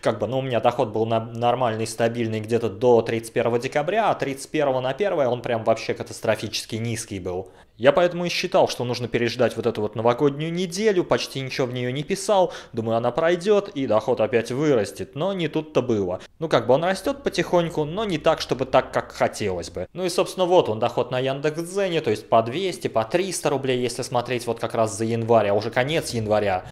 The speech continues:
Нормальный доход случился тут, по-моему, только вот девятого числа, девятого января, тысяча рублей, да и то как бы один день, а потом опять всё упало и просело. Не помню на самом деле даже какая статья там выстрелила.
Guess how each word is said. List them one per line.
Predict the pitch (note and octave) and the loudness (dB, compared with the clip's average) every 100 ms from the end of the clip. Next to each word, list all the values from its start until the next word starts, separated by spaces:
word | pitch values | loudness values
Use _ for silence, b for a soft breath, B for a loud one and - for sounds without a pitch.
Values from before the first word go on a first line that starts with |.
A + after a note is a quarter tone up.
| - | -6
Нормальный | A#2 D3+ E3+ D#3 D3+ | 0 2 2 2 4
доход | D3 G3 F3+ | 4 2 0
случился | D3+ C3+ D3+ C3+ - | -2 -2 -4 -6 -8
тут, | C3+ | 0
по-моему, | C3+ C3 B2 | 2 2 2
только | B2 A2+ | 0 2
вот | A#2 G2+ | 2 2
девятого | B2+ B2+ A2 G2 | 4 4 4 0
числа, | - - D3+ | -6 0 0
девятого | A2 G#2+ A2+ A2+ A2 | 2 2 2 2 -2
января, | A2 A2 A#2 D3+ D3+ A#2+ | -4 2 2 2 -2 -4
тысяча | A#2+ A2+ - A2 | -4 -2 0 0
рублей, | A#2 C3 C#3 - B B | 2 0 -2 -4 B B
да | C3 | -2
и | B2+ | 2
то | A2 | 0
как | G2 F#2 | 0 0
бы | G#2+ | 0
один | A2 A#2 A2 | 0 -2 -2
день, | C3 D#3 | -2 0
а | A2+ | 0
потом | B2 B2 | 0 0
опять | A2+ A2+ G2 | 0 0 -2
всё | - F#2 | -4 -4
упало | F2+ C3 B2+ G2+ | 2 4 4 2
и | |
просело. | G2+ A#2+ - G#2 F2 E2+ _ | 0 -2 -2 -4 -6 -6 _
Не | D3+ | -2
помню | D#3 D#3 B2+ | 2 2 0
на | A#2 | -2
самом | C3 A#2+ | -2 0
деле | A2+ A2 | 0 0
даже | A2 | 0
какая | A#2+ A#2 A2+ | -2 -2 -2
статья | C3 B2+ G3 | -2 0 0
там | D#3 A2 | 0 -2
выстрелила. | G#2 G#2+ F#2+ F#2+ G2 | -4 -4 -4 -2 -4